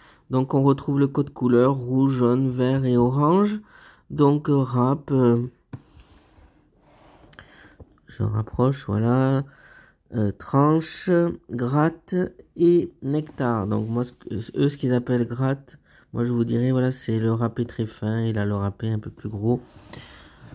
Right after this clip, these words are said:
Voilà, donc, euh, nouveau produit, comme indique la mention sur la boîte. On fait vite le tour, euh, du propriétaire rapidement. Donc, euh, ils disent, « Mon shot de vitamines crudité et nectar, quatre en un pour râper,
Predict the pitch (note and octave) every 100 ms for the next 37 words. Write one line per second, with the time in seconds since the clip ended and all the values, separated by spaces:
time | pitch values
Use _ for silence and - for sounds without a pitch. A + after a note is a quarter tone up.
0 | - C3 A2+ A#2+ C3+ D3+ C3+ B2+ B2+ B2+
1 | A#2+ B2 B2 A#2+ - B2 B2 C3 C#3 C#3
2 | B2 A#2+ A#2 A2+ A2+ A#2 A2+ - A#2 A#2+
3 | - D3+ C#3+ C3+ C3 D3+ D#3 - F3 F3+
4 | - - - - - - - _ - C#3+
5 | C#3 C3 C3 D#3 D#3+ D3+ C#3+ C#3 C#3 C3+
6 | C3 B2 A#2 A#2+ A#2 - A#2 A2+ A#2+ A2
7 | G#2 A2 G#2+ G#2+ G#2 G#2+ B2+ D3+ D#3 D#3
8 | _ _ _ - _ _ - - _ -
9 | - - - _ _ - _ _ _ _
10 | _ _ _ _ - - - _ - _
11 | _ _ _ _ - D3+ D#3+ D3+ C#3 B2
12 | - B2 A#2+ A2+ F2+ C3+ D3 D3+ C#3+ B2+
13 | A#2+ B2 C3+ D3+ D3+ G3 F#3+ F#3+ F3 E3+
14 | E3 E3+ F3 E3 E3+ E3 D#3 - F3 E3+
15 | E3 F3 D#3+ D#3 D#3 - E3+ E3+ E3+ D#3
16 | D3+ - D#3+ D#3+ E3+ E3+ E3+ D#3 D3+ D3
17 | E3 E3+ - F3 F3 F3+